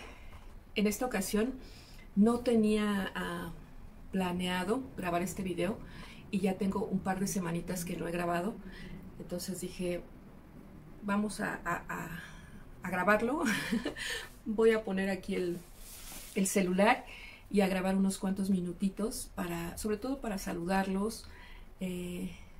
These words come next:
saludarlos y saludarlas, eh, en, y, y hablar un poquito de, de, de estos temas que tanto nos gustan, que es el, el bordado en punto de cruz. Estos días he estado bastante ocupada en,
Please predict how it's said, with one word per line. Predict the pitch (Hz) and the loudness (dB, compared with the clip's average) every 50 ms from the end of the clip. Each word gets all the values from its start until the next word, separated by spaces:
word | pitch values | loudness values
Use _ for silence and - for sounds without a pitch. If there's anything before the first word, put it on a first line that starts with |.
| - - - - - | -16 -16 -16 -14 -6
saludarlos | - - 196 180 180 190 196 233 226 - | -2 0 2 2 2 2 2 2 2 2
y | 196 | 0
saludarlas, | - - 160 156 160 175 175 175 180 180 190 202 - - - - - - - - - - - | 0 -2 -2 -2 -2 -2 -2 -2 -2 -2 -4 -4 -6 -8 -14 -16 -16 -14 -14 -14 -12 -10 -8
eh, | 190 185 185 190 - - | -6 -6 -6 -6 -8 -4
en, | 185 185 185 180 180 180 180 175 175 175 180 180 - - - - - - - - - - | -4 -4 -4 -4 -6 -6 -6 -8 -8 -8 -8 -8 -10 -10 -14 -16 -16 -16 -16 -16 -10 -6
y, | 233 233 | -6 -4
y | 226 254 254 | -2 -2 0
hablar | 254 254 285 294 294 | 0 2 4 4 4
un | 294 285 | 4 2
poquito | - 285 - 233 - 233 233 | 2 0 -4 -4 -2 0 0
de, | 220 208 - - - | 2 2 0 -2 -2
de, | 185 185 185 180 180 175 170 175 170 - - - - | -2 -2 0 0 0 0 -2 -2 -4 -6 -8 -4 0
de | 196 202 | 0 0
estos | 202 202 - 226 214 - - | 0 2 0 0 0 0 0
temas | - 202 196 190 190 202 - | 2 4 4 6 4 4 4
que | - - | 2 2
tanto | - - - - - - | 2 2 2 2 2 0
nos | - - 78 | -2 -2 -2
gustan, | 82 - - - - - | -2 -2 -4 -4 -6 -6
que | 175 - 175 | -6 -4 -4
es | 175 - - | -4 -4 -4
el, | 175 165 160 - - - - - - - - | -6 -6 -6 -8 -10 -12 -14 -14 -12 -6 0
el | 196 196 190 | 2 2 2
bordado | 185 185 175 180 180 180 180 | 2 0 0 0 0 0 -2
en | 180 | -2
punto | - - 175 - - 175 | -4 -4 -4 -4 0 0
de | 175 - - | 0 0 0
cruz. | - - - - - - - - - - - - - - - - - - - - - - - - | -2 -6 -6 -6 -6 -8 -8 -12 -14 -14 -16 -18 -18 -18 -18 -18 -18 -18 -18 -18 -16 -16 -6 0
Estos | - 214 202 - 233 226 214 | 0 0 2 2 0 0 2
días | 220 208 202 208 | 2 2 2 2
he | 214 | 0
estado | 196 - - 196 190 190 190 185 190 - - - - - - - - - - | -2 -2 0 0 0 0 0 -2 -2 -4 -8 -12 -16 -18 -18 -18 -16 -10 -8
bastante | 190 180 185 180 180 - - 202 196 196 196 - 208 208 208 208 202 | -6 -4 -4 -4 -4 -2 0 0 2 2 2 0 0 0 0 -2 -2
ocupada | - 185 - - 175 - 190 190 185 185 190 185 185 | -4 -6 -6 -6 -8 -4 -2 -2 -2 0 -2 -2 -2
en, | 175 165 160 160 | -2 -4 -6 -6